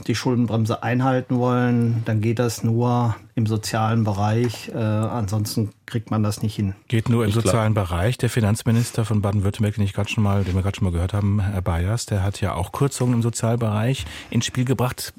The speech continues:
Speaker 2: Stichwort Mütterrente, Stichwort Rente mit dreiundsechzig. Sven Christian,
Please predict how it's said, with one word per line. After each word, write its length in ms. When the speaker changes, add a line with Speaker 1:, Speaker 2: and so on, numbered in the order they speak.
Speaker 2:
Stichwort 560
Mütterrente, 760
Stichwort 480
Rente 260
mit 160
dreiundsechzig. 680
Sven 160
Christian, 500